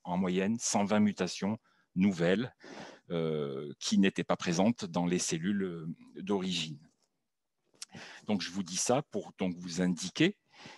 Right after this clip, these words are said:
que ce processus, euh, est créateur d'erreurs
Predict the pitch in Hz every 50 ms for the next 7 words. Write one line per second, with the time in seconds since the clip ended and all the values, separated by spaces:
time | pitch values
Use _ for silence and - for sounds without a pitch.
0 | - _ - 101 - - - - 120 - - - 127 135 143 135 - - 139 -
1 | - - 139 135 135 131 - - - - - _ _ - 90 87 85 85 80 78
2 | 73 - - _ _ _ _ _ _ _ _ _ - 165 165 - - - 135 123
3 | 113 104 - - - 107 104 104 98 - - - - _ - _ _ _ - 82
4 | 85 82 82 76 82 90 101 123 139 -